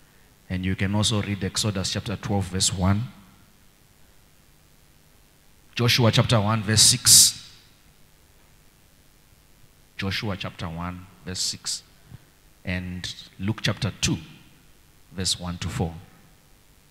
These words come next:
First Samuel seventeen, verse seventeen, our proof text for today. And when you're at home, you can read Exodus two, verse one, Exodus twelve, verse one,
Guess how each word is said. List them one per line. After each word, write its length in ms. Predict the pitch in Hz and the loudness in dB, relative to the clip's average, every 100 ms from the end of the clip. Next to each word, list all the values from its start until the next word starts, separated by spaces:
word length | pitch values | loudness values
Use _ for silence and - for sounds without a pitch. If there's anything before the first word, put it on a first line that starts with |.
| - | -18
First 260 | - 110 - | -6 -2 0
Samuel 300 | 123 107 110 | 0 0 0
seventeen, 640 | 101 95 87 90 - 104 95 | 0 0 -2 -4 -4 -4 -4
verse 160 | 92 | 0
seventeen, 600 | - 87 85 87 110 104 110 - | 0 0 -6 -6 -6 -6 -12 -12
our 160 | 90 85 | -10 -2
proof 280 | - 101 | 0 0
text 300 | - 101 - | -2 -6 -6
for 140 | - 92 | -8 -6
today. 400 | 90 85 95 120 - - - - - | -6 -2 0 -2 -10 -20 -20 -20 -14
And 140 | 101 87 | -8 -4
when 140 | 95 | -2
you're 100 | 95 | -2
at 100 | 95 | -2
home, 300 | 87 90 98 | -2 -2 -2
you 140 | 98 92 | -2 -2
can 200 | 95 87 | -2 0
read 260 | 101 101 | 2 2
Exodus 680 | - 85 - 101 92 85 - - - _ _ _ - - _ - - - | -2 -4 -4 -4 -4 -4 -4 -8 -20 _ _ _ -20 -20 _ -20 -16 -6
two, 360 | - 117 117 120 - - - | -2 0 0 -4 -12 -20 -4
verse 220 | 101 95 | 0 0
one, 460 | 87 87 113 127 135 - - - - | 0 0 0 -2 -8 -18 -20 -20 -14
Exodus 520 | 78 - 101 92 87 | -10 -4 -2 -2 -2
twelve, 340 | - - 104 104 - | -2 2 2 2 -4
verse 220 | - 92 - | -8 -6 -4
one, 300 | 87 92 | -4 -6